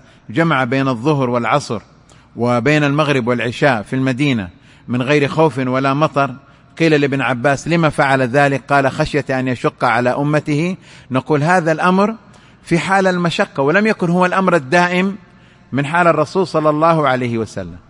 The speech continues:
فأنت ينبغي لك أن تتقي الله وأن تحرص على أداء الصلوات في وقتها، وأن تبحث لك عن عمل إذا كنت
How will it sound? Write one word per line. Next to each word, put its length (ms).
فأنت 280
ينبغي 420
لك 200
أن 160
تتقي 420
الله 360
وأن 240
تحرص 540
على 280
أداء 260
الصلوات 640
في 180
وقتها، 580
وأن 420
تبحث 420
لك 220
عن 240
عمل 360
إذا 220
كنت 560